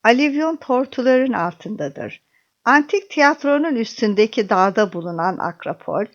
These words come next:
büyük ölçüde tahrip olmuştur. Tiyatronun yakınında hamam ve bazilika olabilecek geç dönem kalıntıları görülmektedir.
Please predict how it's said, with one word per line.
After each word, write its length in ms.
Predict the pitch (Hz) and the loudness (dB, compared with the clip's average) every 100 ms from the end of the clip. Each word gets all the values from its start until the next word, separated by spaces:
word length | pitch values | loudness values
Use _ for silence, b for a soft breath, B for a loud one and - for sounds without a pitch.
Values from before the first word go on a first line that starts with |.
| B B _ | B B _
büyük 280 | 262 349 392 | 2 2 4
ölçüde 540 | 269 269 269 233 277 269 | 4 2 0 -2 -2 -2
tahrip 400 | 175 170 160 - | -4 -4 -8 -6
olmuştur. 680 | - - - - 147 - B B B _ | -8 -8 -14 -10 -8 -8 B B B _
Tiyatronun 760 | - 330 403 - 311 302 311 277 | 2 4 2 0 0 2 2 4
yakınında 800 | 254 254 240 240 214 220 240 | 4 4 2 2 4 2 2
hamam 380 | 214 220 254 226 | 0 2 2 2
ve 220 | 190 202 | 0 -2
bazilika 600 | 196 196 - 196 220 - | -2 -2 -2 -4 -4 -4
olabilecek 880 | - 180 190 185 180 170 - 214 - b b _ _ | -2 -2 -2 -2 -2 -2 -2 -4 -4 b b _ _
geç 380 | - 349 381 - | -2 0 0 2
dönem 280 | 240 254 294 | 2 4 0
kalıntıları 680 | - 202 196 185 180 151 147 | -2 -8 -8 -8 -6 -4 -4
görülmektedir. 1000 | 131 147 110 92 160 - 160 - - | -6 -6 -6 -8 -10 -10 -10 -8 -12